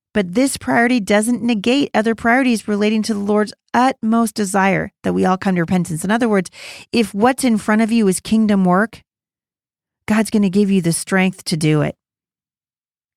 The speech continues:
Jesus modeled rest during his time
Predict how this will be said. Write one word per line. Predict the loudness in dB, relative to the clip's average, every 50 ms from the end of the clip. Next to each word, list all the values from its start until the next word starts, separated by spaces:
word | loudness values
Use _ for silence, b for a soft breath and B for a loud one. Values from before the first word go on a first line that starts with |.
| _ _ _ _ _ _ _ _ _ _ -8
Jesus | -2 0 2 4 4 4 2 2 2 2 2 0 0 0
modeled | 2 2 2 2 2 0 0 0
rest | 2 2 2 0 -2 -2
during | 0 2 2 2 4
his | 2 2 0 -2
time | -4 -2 0 2 2 2 0